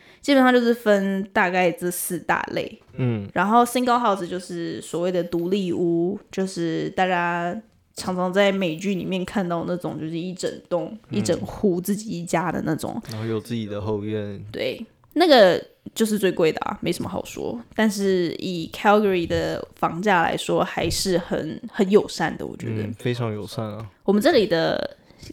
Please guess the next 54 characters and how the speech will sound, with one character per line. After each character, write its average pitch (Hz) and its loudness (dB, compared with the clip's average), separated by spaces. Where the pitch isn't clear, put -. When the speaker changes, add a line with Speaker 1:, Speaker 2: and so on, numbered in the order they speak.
Speaker 1:
但 359 2
是 370 4
虽 381 2
然 254 6
说 247 6
最 247 2
近 226 2
有 160 2
在 175 -6
涨 190 -6
价， - -2
但 226 2
是 233 2
我 196 4
觉 - -8
得 - -4
我 170 0
现 190 -4
在 196 0
看 175 -4
到 175 -2
这 - -2
个 233 4
平 196 -2
均 226 4
价 233 4
格 170 0
差 190 -2
不 190 0
多 185 2
落 185 4
在 175 2
七 - -4
十 - -4
万 175 2
左 - -10
右。 50 -4
Speaker 2:
七 - -10
十 107 -12
万。 104 -8
Speaker 1:
欸， 139 2
七 - 0
十 233 2
万 233 4
你 180 0
在 190 4
多 202 4
伦 175 2
多 180 4
跟 185 2
温 185 -2
哥 180 -2
华 - -8
是 196 -2